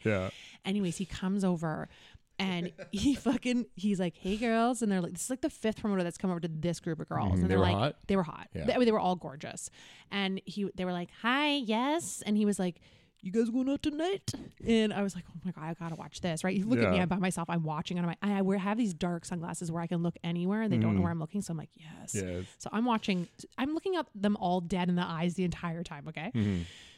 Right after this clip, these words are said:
Speaker 2: So anyways, this guy comes over and he's like, he's like, "You know what?" He's like, "Where you guys going tonight?" And they're like, "Oh, I think we're going to, like, you know, Riva's or whatever the fuck." I'm making that up. And he's like,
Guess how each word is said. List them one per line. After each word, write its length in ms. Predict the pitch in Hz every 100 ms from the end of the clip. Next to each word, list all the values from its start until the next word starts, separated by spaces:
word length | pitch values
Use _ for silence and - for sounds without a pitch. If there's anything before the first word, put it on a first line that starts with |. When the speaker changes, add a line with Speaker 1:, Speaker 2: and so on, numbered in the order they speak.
| -
Speaker 2:
So 140 | 254
anyways, 340 | 226 233 214 196
this 100 | 185
guy 180 | 185 180 -
comes 200 | 202 196
over 100 | 180
and 60 | 180
he's 120 | 180
like, 200 | 185 180
he's 160 | 196 190
like, 240 | 185 190
"You 80 | 208
know 100 | 220
what?" 220 | 269 311
He's 180 | 202 196
like, 260 | 202 185 -
"Where 140 | 208
you 60 | 247
guys 100 | 277
going 160 | 311 311
tonight?" 200 | 196 -
And 60 |
they're 60 | 220
like, 120 | 226 302
"Oh, 100 | 359
I 60 |
think 140 | 330 330
we're 100 | 311
going 200 | 294 277
to, 80 | 247
like, 200 | 233 220
you 60 |
know, 100 | 214
Riva's 420 | 185 233 254 180 165
or 60 |
whatever 180 | 175 160
the 60 | 156
fuck." 140 | -
I'm 80 | 160
making 180 | 160 156
that 160 | 156
up. 100 | 160 -
And 100 | 202
he's 180 | 220 190
like, 220 | 190